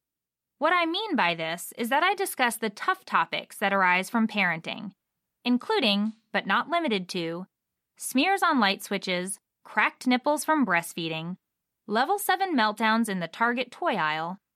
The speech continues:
hemorrhoids, where babies come from, the puberty, the smells related to the puberty, and so much more.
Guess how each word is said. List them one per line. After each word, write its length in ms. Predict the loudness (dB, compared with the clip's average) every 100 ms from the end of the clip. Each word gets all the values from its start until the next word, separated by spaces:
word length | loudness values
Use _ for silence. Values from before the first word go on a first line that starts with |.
| _ _ _
hemorrhoids, 840 | -4 2 2 2 0 -4 -8 -10 -16 _ _ _ _ -2
where 180 | 2
babies 460 | 4 4 4 2 0
come 220 | -2 -2
from, 400 | 0 0 0 -2 -4 _ _ _ _
the 220 | -8 0 0
puberty, 640 | 4 4 4 2 -2 -4 _ _ _ _ _
the 140 | -4 -2
smells 580 | 0 2 2 2 0 -4
related 460 | -4 0 0 0 -2
to 80 | -4
the 80 | -4
puberty, 600 | -4 -6 -6 -6 -8 -10 _ _ _ _
and 200 | 2 2 2
so 160 | -2
much 220 | -2 -2 2
more. 400 | 2 2 -2